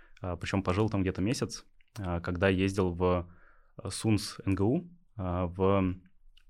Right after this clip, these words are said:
после девятого класса. И из-за того, что я поздно приехал, нас заселили в самое дальнее общежитие.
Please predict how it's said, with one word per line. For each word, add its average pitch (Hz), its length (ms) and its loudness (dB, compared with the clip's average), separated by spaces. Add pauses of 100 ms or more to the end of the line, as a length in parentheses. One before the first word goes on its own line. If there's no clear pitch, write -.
(120)
после 110 240 -2
девятого 92 280 2
класса. - 320 -4 (480)
И 92 400 2 (220)
из-за 90 160 -4
того, 107 100 2
что 104 120 0
я 101 40 2
поздно 104 240 2
приехал, 123 300 0
нас 101 160 2
заселили 95 420 0
в - 80 -6
самое 90 300 0
дальнее 87 220 2
общежитие. 135 520 -6